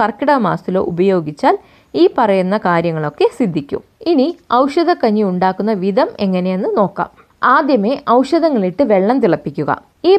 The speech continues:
പറഞ്ഞ നാലു കാര്യങ്ങൾ ചെയ്യുന്ന മരുന്നുകൾ എടുക്കാം. എല്ലാം വേണമെന്നില്ല. അത് കഴുകി വൃത്തിയാക്കി ചതച്ച് വെള്ളത്തിലിട്ട് തിളപ്പിച്ച് അരിച്ചെടുക്കുക. ആ ഫിൽട്രേറ്റ് അഥവാ തെളിയിൽ ധാന്യങ്ങൾ ചേർക്കാം.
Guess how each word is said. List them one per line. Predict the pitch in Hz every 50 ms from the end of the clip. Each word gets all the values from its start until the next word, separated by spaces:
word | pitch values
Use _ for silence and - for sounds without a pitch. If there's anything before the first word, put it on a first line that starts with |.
| 403 -
പറഞ്ഞ | 269 233 233 226 220 247
നാലു | 247 233 214 208 226 262 311 320
കാര്യങ്ങൾ | 262 220 185 175 175 185 196 208
ചെയ്യുന്ന | 196 202 220 175 160 165 175 214 349 480 - 294
മരുന്നുകൾ | 220 208 208 202 202 180 190 190 240 311 - -
എടുക്കാം. | - 175 165 160 - 156 - - _ _ _ _ -
എല്ലാം | - 254 262 262 294 349 466 392
വേണമെന്നില്ല. | 247 214 196 190 190 190 175 160 151 143 139 143 - - _ _ _ _ -
അത് | 233 226 214 330 453 - - -
കഴുകി | 247 233 247 294 302 359
വൃത്തിയാക്കി | 302 240 202 180 - - 214 202 147 139 139 - 302 370 427 - _ _
ചതച്ച് | - 247 214 208 220 262 269 277 - 240 330 - - -
വെള്ളത്തിലിട്ട് | 220 220 226 240 262 277 - 302 233 170 160 - 285 - - _ _ _ -
തിളപ്പിച്ച് | 285 277 285 285 285 247 185 - - - - -
അരിച്ചെടുക്കുക. | - 226 233 277 294 285 - 220 165 160 - 165 143 147 143 - _ _ _ -
ആ | 277 320 403 480 -
ഫിൽട്രേറ്റ് | - 269 214 180 - 180 185 240 262 - -
അഥവാ | - 220 202 247 262 302 330
തെളിയിൽ | 330 - 226 202 190 190 170 170 226 269
ധാന്യങ്ങൾ | 208 190 202 196 202 208 208 185 180 202 294
ചേർക്കാം. | 339 - 311 226 185 165 - - - - _